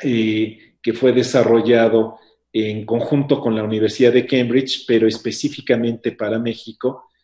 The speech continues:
eh, hay un programa parecido, por ejemplo, que hace la Universidad de Cambridge en Pakistán, pero,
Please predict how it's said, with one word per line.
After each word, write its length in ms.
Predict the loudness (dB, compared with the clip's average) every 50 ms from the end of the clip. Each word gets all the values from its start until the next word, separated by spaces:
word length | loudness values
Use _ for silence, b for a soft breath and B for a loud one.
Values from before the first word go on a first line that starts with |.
| _ _ _ _ _
eh, 560 | -6 -4 -2 -2 -2 -2 -2 -2 -2 -4 -4 -4
hay 160 | -4 -2 -2
un 120 | -2 -2 -2
programa 500 | 0 0 2 2 2 0 0 -2 -2 -2
parecido, 480 | -4 -4 -6 -6 -6 -2 -2 -2 -2
por 100 | -2 -8
ejemplo, 680 | -12 -10 -12 -14 -14 -10 -8 -6 -6 -6 -6 -8 -12 _ b b b b b _ _ _
que 180 | -2 0 0
hace 240 | 0 -2 -2 -2 -2
la 80 | -2 -2
Universidad 500 | -2 -2 -2 -2 -2 0 0 0 0 0
de 120 | -2 -4
Cambridge 600 | -4 -4 -4 -4 -4 -6 -6 -6 -8 -10 -10 -10 -10
en 180 | -10 -10 -10
Pakistán, 840 | -10 -10 -12 -12 -14 -16 -16 -6 -2 0 0 2 0 -2 -6 -12 -18 _ _ _ _ _ _ _
pero, 680 | 0 2 4 4 4 4 4 2 0 0 -4 -12 -18